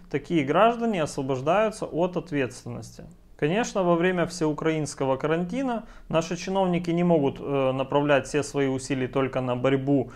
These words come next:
с возникновением, а также распространением коронавируса, но также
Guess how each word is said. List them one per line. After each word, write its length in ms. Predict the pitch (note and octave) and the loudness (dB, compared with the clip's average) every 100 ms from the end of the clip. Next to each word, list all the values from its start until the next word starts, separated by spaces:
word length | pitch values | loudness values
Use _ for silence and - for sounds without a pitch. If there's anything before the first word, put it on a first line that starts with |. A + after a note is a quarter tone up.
| - | -16
с 100 | - | -4
возникновением, 840 | C3+ C3 C#3 C#3 C#3+ C#3 C3+ B2 B2 | 0 0 0 -2 0 2 2 0 -2
а 40 | |
также 280 | A#2+ B2+ B2+ | -2 -2 -2
распространением 880 | B2+ A#2 D3 C3+ D#3 F#3 A#3 C4+ B3 | -4 -4 -4 -2 -2 -2 -2 -2 -2
коронавируса, 720 | A#3 G#3+ G#3 G3+ G#3 F#3+ F3+ | 2 2 2 0 0 -2 -4
но 140 | D3 C#3+ | -6 2
также 400 | A3 G3 F#3+ | 2 4 -2